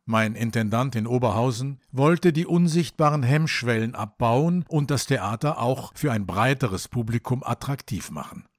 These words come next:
Das bedeutete für uns Schauspieler, nicht nur im Theater auf die Leute zu warten, sondern auch draußen auf der Straße den Kontakt zu ihnen zu suchen. Da gab es Infostände,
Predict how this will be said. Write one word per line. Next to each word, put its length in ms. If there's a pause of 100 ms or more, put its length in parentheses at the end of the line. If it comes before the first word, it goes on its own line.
(340)
Das 160
bedeutete 520
für 160
uns 220
Schauspieler, 800 (100)
nicht 340
nur 320
im 240
Theater 560
auf 160
die 100
Leute 360
zu 180
warten, 360
sondern 440
auch 200
draußen 560
auf 180
der 140
Straße 580
den 220
Kontakt 640
zu 180
ihnen 320
zu 160
suchen. 440 (500)
Da 120
gab 200
es 100
Infostände, 960